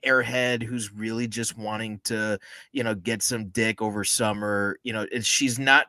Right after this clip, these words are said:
portrayed as the person who has heart.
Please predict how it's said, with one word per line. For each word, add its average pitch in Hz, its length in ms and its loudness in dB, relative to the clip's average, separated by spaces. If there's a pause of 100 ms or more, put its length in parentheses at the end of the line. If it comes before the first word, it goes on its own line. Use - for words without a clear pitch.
portrayed 127 880 2
as 113 380 2
the 104 120 -8
person 107 720 -4 (400)
who 120 640 4 (240)
has 107 240 0
heart. - 520 -2